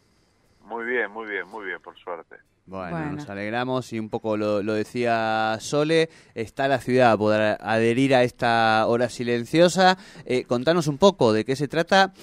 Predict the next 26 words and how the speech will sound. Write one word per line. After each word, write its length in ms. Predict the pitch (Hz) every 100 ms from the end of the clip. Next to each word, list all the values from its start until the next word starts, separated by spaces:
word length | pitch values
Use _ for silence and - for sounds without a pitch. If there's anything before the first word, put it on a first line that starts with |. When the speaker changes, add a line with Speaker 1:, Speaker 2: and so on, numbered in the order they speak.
| - _
Speaker 2:
y 140 | 143
la 100 | 139
importancia, 960 | 139 135 139 131 - 185 185 - 214 202
y 80 | 143
como 240 | 127 131
decía 300 | 123 - 143
también 280 | 131 139 139
mi 100 | 131
compañera, 600 | 127 120 127 170 135 113
¿no? 340 | 120 139 143
Eh, 360 | 113 110 107 -
que, 200 | - 120
que 100 | 151
también 320 | 147 139 143
el 140 | 143 127
resto, 320 | 139 - 135
los 160 | 120 -
ciudadanos 800 | - 120 120 120 131 143 143 120
y 60 |
ciudadanas 500 | 110 117 117 127 135
po-, 220 | - 113 107
podemos 420 | 110 113 123 120
hacer 260 | 110 127
para, 280 | 120 110 101
para 180 | 104 101
contribuir, 760 | 104 101 104 104 113 120 135